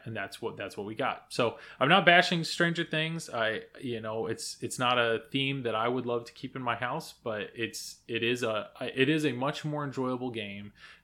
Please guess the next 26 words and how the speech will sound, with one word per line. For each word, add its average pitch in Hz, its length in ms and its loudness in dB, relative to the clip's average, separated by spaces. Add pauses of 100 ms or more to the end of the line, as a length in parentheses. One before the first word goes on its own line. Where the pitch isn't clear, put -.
than 113 100 -6
I 107 100 -4
think 107 240 -10
Pinside 110 600 0
or 101 100 -4
a 107 60 -2
lot 104 180 -2
of 101 100 -6
other 101 280 -6 (220)
reviewers 107 580 -6
have 104 180 -10
given 113 200 -2
it. 147 200 -2 (420)
If 117 260 -2
you 135 220 4
played 135 340 4
it 143 100 6
when 123 120 -2
it 117 100 -2
first 135 280 -2
came 127 200 0
out, 127 320 0 (240)
give 127 180 2
it 123 60 2
another 117 320 0
go. 117 480 0